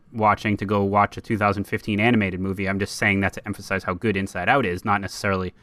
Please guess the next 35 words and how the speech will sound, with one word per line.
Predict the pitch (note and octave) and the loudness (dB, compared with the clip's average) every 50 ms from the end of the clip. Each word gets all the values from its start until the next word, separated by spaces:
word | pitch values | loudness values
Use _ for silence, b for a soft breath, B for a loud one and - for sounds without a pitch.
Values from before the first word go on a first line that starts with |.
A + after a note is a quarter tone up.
| b b b b | b b b b
to | - G#2+ | -10 -6
say | - - G#2 F#2+ | -2 2 2 2
it's | G2 F#2 | 2 0
gonna | - - G#2+ F#2+ | 0 0 0 0
be | E2+ E2+ F#2+ F#2 F#2 F#2+ - - - | 0 -4 -4 -4 -4 -6 -8 -12 -10
one | - A#2+ G2 | -4 -2 -2
of | F#2 F#2 | -2 -2
your | F#2+ F2 | -4 -4
favorite | - A2+ G#2+ F#2+ G2 F#2 | -2 0 0 0 0 -2
movies | G2 G#2 F2+ E2+ E2 | -2 -2 -2 0 2
ever. | A2+ C3+ A#2+ F2 E2 F#2 G2 b b b b b b b b b b b b | 2 2 2 2 0 -4 -4 b b b b b b b b b b b b
Um, | A2+ A2 G#2 G2 F#2+ G2+ G2 - - _ _ - - _ _ _ - _ - - _ - - - _ _ - | 4 6 6 6 6 4 2 0 -6 _ _ -20 -20 _ _ _ -20 _ -20 -20 _ -20 -20 -20 _ _ -2
but | A#2+ G#2 | -2 0
for | - C3+ | 2 4
me, | B2 C3 C#3+ D3 C3+ C3+ - | 4 6 6 6 4 2 2
you | - B2 | 0 0
know, | A2 G2+ G2+ | 2 2 4
we're, | A2 A#2 A2 G#2 | 4 4 4 4
we're | B2+ A2+ A2+ A2+ G#2+ - _ - - b b b b b b b b | 2 4 4 4 4 2 _ -16 -20 b b b b b b b b
praising | - - C3+ D3 D3+ A#2+ C3+ A#2 | 4 6 6 6 8 6 6 6
Pixar | A2 - G2 - - B2+ G#2+ G#2 | 6 6 4 4 4 4 4 6
here, | F#2+ G#2+ A2 A#2+ | 6 6 6 6
and | B2+ B2 | 6 6
I | A#2 B2 | 6 6
think | - - C3+ B2 | 6 2 2 0
it's | A#2 - - - - - | 0 -2 -4 -16 -8 -4
at | A#2+ A#2 - | -4 -4 -2
least | A#2 A#2 C#3+ F3+ - - | 0 0 0 0 0 -4
a | G#2 | -4
top | - - A2 G#2 - | 0 0 0 0 0
five | - G2+ G2+ G2 G2 G2+ F#2+ - - - | 0 0 2 2 2 0 -2 -4 -8 -6
Pixar | - - - - - F2 E2 | -4 -4 -4 -4 -6 -8 -6
movie. | D#2 E2+ E2+ F2 G2+ C3 C#3 - - | -6 -8 -8 -8 -8 -8 -8 -10 -6
So, | - A#2 A2 G#2+ G#2 - b b b b b b b b b b b b b - - - - _ - - - | -2 0 2 2 2 -2 b b b b b b b b b b b b b -20 -20 -20 -20 _ -10 -2 2
um, | A2+ G#2 G2 F#2+ F#2 F#2 F#2 F#2+ | 4 4 4 4 2 0 -2 -6